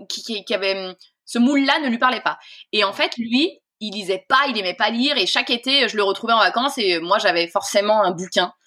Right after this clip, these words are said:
un bouquin du Seigneur des Anneaux, un bouquin, et parce que j'adore lire. Et un jour, je l'ai,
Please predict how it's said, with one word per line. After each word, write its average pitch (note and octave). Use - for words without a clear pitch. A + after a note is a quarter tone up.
un D3+
bouquin F3+
du E3+
Seigneur E3
des E3+
Anneaux, E3+
un D#3+
bouquin, E3+
et F3+
parce E3+
que -
j'adore F3+
lire. G3
Et A3
un G3+
jour, D4
je -
l'ai, G3+